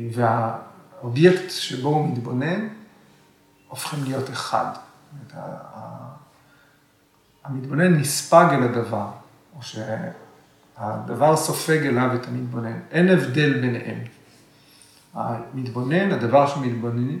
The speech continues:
שהוא מתבונן בו, ופעולת ההתבוננות מתאחדים. זו ההתמזגות של סמאדי. אז בקצרה, כדי להגיד את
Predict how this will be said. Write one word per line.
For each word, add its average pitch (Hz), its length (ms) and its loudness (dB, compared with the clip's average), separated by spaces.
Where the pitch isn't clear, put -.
שהוא 127 280 -6
מתבונן 135 380 0
בו, 156 180 4
ופעולת 156 600 4
ההתבוננות 127 1000 6
מתאחדים. 127 680 -2
זו 147 360 -2
ההתמזגות 131 680 -4
של 120 200 -6
סמאדי. 110 480 -4
אז 143 180 2
בקצרה, 131 720 4
כדי 127 160 0
להגיד 131 260 2
את 135 160 -2